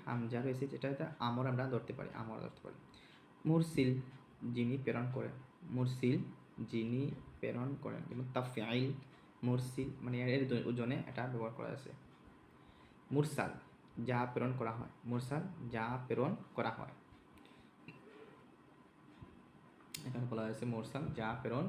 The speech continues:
করা হয়। তো দেখেন প্রিয় বন্ধুরা, আমি একটির মাধ্যমে আপনাদেরকে, এই শব্দ ছিল মূল একটি,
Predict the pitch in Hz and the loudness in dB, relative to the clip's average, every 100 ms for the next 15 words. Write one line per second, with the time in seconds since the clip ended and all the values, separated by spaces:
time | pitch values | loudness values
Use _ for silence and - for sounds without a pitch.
0 | - 113 127 - - - - - - - | -2 -4 -4 -6 -12 -18 -20 -20 -20 -20
1 | - - 123 135 143 151 151 123 117 113 | -14 -2 4 4 6 2 2 2 4 4
2 | 117 131 - - - - - - - - | 2 2 2 -4 -14 -18 -20 -20 -20 -20
3 | - - - - - - - - - - | -20 -20 -20 -20 -20 -20 -18 -18 -18 -20
4 | - - - - - 120 127 139 151 - | -20 -20 -18 -14 -8 2 6 6 6 4
5 | 139 - 107 113 139 170 - - - 113 | 4 4 2 2 2 2 -2 -16 -8 -6
6 | 127 120 117 - - 147 143 110 110 - | -2 -2 -2 -2 4 4 4 0 -2 0
7 | 117 113 107 104 - | -2 -2 -2 -2 -6